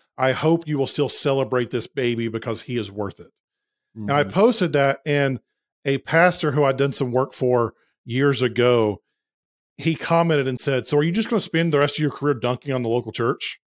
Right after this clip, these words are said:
Speaker 1: And he deleted it right away.
Speaker 2: Yeah.
Speaker 1: But it was a natural response to him as a pastor to see a message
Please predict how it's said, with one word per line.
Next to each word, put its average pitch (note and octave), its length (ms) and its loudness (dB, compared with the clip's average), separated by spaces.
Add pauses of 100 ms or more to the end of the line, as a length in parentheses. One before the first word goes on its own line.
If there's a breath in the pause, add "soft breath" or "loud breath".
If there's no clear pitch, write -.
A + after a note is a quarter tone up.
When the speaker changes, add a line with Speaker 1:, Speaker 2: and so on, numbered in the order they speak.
(540)
Speaker 1:
And D3 120 2
he G#3 80 6
deleted E3+ 400 2
it D#3 60 2
right C#3 200 4
away. B2 380 2 (720)
Speaker 2:
Yeah. G2+ 240 -8 (260)
Speaker 1:
But C#3+ 500 0 (680)
it D#3 60 0
was E3 180 2
a D3+ 80 2
natural E3 480 2
response D#3 640 0
to C#3 160 -2
him C3+ 640 0
as B2+ 160 0
a C3+ 100 2
pastor C#3 720 0 (580)
to D3 140 -2
see F3 280 0
a C#3+ 60 0
message C#3 840 0